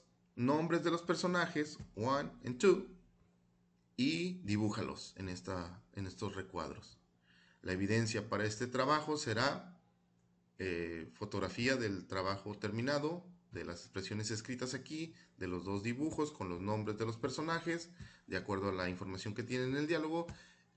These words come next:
las dos expresiones, una aquí para ofrecer ayuda, la otra aquí para requerir ayuda, y el audio en voz alta de esta expresión que van a escribir aquí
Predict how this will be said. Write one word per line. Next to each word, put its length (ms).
las 500
dos 460
expresiones, 880
una 220
aquí 540
para 280
ofrecer 360
ayuda, 460
la 200
otra 220
aquí 200
para 220
requerir 340
ayuda, 420
y 460
el 200
audio 480
en 220
voz 220
alta 500
de 400
esta 220
expresión 420
que 80
van 160
a 20
escribir 320
aquí 360